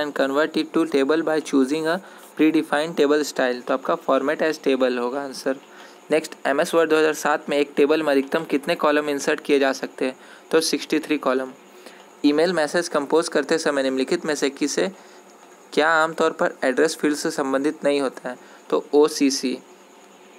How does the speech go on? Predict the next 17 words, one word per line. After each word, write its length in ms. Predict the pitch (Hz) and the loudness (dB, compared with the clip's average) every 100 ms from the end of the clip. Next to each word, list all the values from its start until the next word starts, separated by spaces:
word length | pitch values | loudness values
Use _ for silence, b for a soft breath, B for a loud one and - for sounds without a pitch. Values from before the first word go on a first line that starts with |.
| - - - - - - - - | -20 -20 -20 -20 -20 -20 -10 -4
ऑप्शन 240 | 135 - | -2 -2
के 80 | 147 | -4
हिसाब 280 | 139 135 120 | -4 -6 -6
से। 180 | - 135 B B - | -8 -16 B B -4
Next, 240 | 151 160 - | -2 0 0
यहाँ 120 | 165 | 0
पे 160 | 175 - - | 0 -2 -2
एमएस 320 | 135 160 - | 0 0 0
work, 160 | 151 143 - 139 | -2 -4 -6 -4
Excel 340 | 139 - 160 | -2 0 2
worksheet 460 | 143 143 - 165 156 | 4 2 0 -4 -2
में 100 | 139 | -2
pointer 460 | 139 131 131 160 | 0 -2 0 -2
को 200 | 160 147 180 B B - | 0 0 0 B B -6
किसी 240 | 147 175 | -2 0
cell 280 | 170 147 156 | 0 2 2
में 280 | 156 147 180 | 2 -2 -4